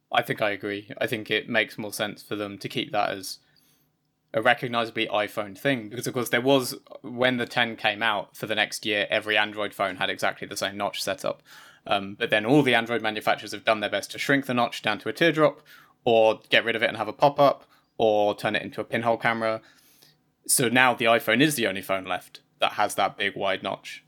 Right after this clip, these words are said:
And so it is an iPhone thing, and that makes sense. And that's a very Apple thing to just hang on to it for that. Um, and I think the same reason I think they'll just hang on to it until,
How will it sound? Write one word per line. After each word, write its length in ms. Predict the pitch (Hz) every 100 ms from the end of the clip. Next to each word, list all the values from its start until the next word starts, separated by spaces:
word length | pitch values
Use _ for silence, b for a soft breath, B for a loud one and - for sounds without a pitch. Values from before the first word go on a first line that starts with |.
| -
And 120 | 104
so 200 | 107 107
it 80 | 107
is 320 | 139 139 117
an 100 | 143
iPhone 340 | 147 143 98
thing, 220 | 95 95 -
and 120 | 107
that 80 | 107
makes 180 | 101 -
sense. 240 | 104 90
And 80 | 110
that's 120 | 107
a 60 | 117
very 160 | 113
Apple 260 | 101 - 98
thing 220 | 101 101
to 100 | -
just 200 | 95 - -
hang 180 | - 101
on 140 | 98
to 100 | 101
it 100 | - -
for 60 |
that. 200 | 104 104 b b b b -
Um, 420 | 101 95 98 95 _ _ _ _ -
and 80 | 120
I 40 |
think 320 | 120 120 -
the 80 | 110
same 200 | - 107
reason 200 | 107 107
I 40 |
think 180 | 104 113
they'll 100 | 107
just 160 | 107 -
hang 100 | 107
on 140 | 104
to 120 | 98 107
it 60 |
until, 560 | 98 101 110 104 101 101